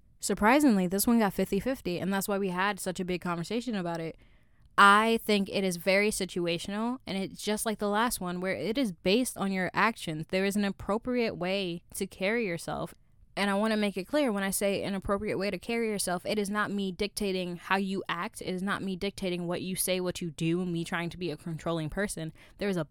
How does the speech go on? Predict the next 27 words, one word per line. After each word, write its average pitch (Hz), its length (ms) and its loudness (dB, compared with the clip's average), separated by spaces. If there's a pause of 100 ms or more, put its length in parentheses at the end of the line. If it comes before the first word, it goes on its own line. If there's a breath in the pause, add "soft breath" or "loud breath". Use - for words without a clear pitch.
baseline 185 440 2
level 170 220 -2
of 165 80 -4
respect 170 360 -4
that 165 100 -4
you 160 80 -4
need 165 140 -6
to 160 80 -6
have 185 280 2
for 170 160 -6
me 151 240 -6 (240 soft breath)
if 165 160 -12
you 185 80 -4
wanna 175 160 -4
have 185 320 0
these 175 220 -6
relationships 175 600 -4
with 165 120 -6
these 170 180 -4
people. - 540 -4 (340 soft breath)
Like, 175 220 0
if 180 120 -2
you 196 80 -4
wanna 202 140 -2
have 277 260 4
this 240 200 -2
friendship, 170 420 -2